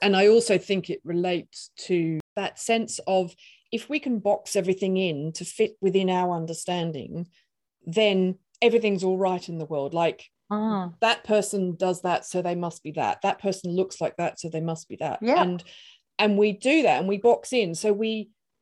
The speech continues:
Speaker 1: we want to fix and we want to fill in those gaps. So it fits our own desired definition, which is actually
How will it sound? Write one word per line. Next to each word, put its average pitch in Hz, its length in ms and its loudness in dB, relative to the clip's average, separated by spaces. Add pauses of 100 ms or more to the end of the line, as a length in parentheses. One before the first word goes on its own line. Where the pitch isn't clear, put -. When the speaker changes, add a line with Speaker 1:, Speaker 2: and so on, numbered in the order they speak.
(180)
Speaker 1:
we 214 160 -2
want 226 280 4
to 294 100 0
fix - 420 -2
and 180 100 -4
we 190 120 0
want 202 240 -2
to 226 60 -8
fill 202 240 -2
in 180 160 -2
those 175 220 -6
gaps. - 420 -4
So 190 300 0
it 196 140 0
fits - 680 -4 (440)
our 208 280 4
own 214 420 2
desired 185 680 0 (400)
definition, 185 800 -2
which 196 200 2
is 196 100 0
actually 202 640 0